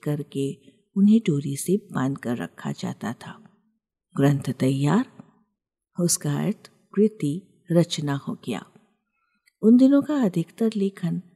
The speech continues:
आध्यात्म और धर्म आदि से संबंधित होने के कारण और वैसे भी समाज में शिक्षा का स्थान ऊंचा होने के कारण ग्रंथों को आदर से देखा गया, उनकी पूजा तक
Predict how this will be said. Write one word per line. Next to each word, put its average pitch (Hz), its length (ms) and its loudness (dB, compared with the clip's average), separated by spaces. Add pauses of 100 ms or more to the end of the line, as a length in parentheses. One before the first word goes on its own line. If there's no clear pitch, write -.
(260)
आध्यात्म 190 680 0
और 214 80 2
धर्म 196 460 0 (140)
आदि 151 340 -6
से 175 220 0
संबंधित 143 840 -4
होने 147 220 -4
के 139 260 -10
कारण 156 560 -6 (480)
और 196 120 2
वैसे 233 360 2
भी 247 480 -4
समाज 151 460 -2
में 160 120 -2
शिक्षा 170 400 -4
का 180 180 -4
स्थान 175 420 -4 (100)
ऊंचा 151 320 -2
होने 190 340 0
के 147 180 -6
कारण 139 420 -6 (480)
ग्रंथों 202 420 4
को 208 140 -2
आदर 156 340 -2
से 117 200 -4
देखा - 380 -6
गया, - 300 -12 (600)
उनकी 156 260 -2
पूजा 143 400 -4
तक 170 180 -4